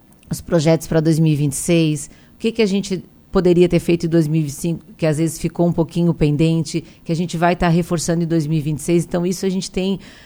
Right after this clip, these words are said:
a gente tem esse plano, a gente tem essa consciência de que a saúde precisa de uma atenção especial e a gente não mede esforços pra isso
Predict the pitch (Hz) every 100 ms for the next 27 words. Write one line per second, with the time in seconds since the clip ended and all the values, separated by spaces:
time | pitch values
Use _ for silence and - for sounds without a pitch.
0 | - - 156 170 - 185 185 190 - 170
1 | 170 185 190 175 - _ _ _ _ _
2 | - 160 156 - 175 175 190 185 175 -
3 | 156 160 170 185 170 - - - - 139
4 | 156 180 - 170 175 165 160 - 185 180
5 | 170 180 175 175 165 170 165 - 165 -
6 | 156 151 170 - - - 160 175 185 190
7 | 208 202 208 220 - 190 180 175 165 190
8 | 165 -